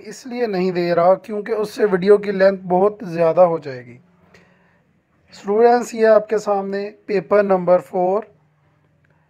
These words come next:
ये एमसीक्यूज़ सिर्फ और सिर्फ सिनोनिम्स के पोर्शन के हैं।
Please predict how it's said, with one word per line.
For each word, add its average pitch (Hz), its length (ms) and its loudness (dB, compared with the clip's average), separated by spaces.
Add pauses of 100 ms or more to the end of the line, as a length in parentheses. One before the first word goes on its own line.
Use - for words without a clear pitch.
(220)
ये 254 180 -4
एमसीक्यूज़ 247 520 -6
सिर्फ 240 380 4
और 208 180 0
सिर्फ 208 280 -4
सिनोनिम्स 233 640 -6
के 226 140 2
पोर्शन 180 460 0
के 165 160 -8
हैं। 160 280 -8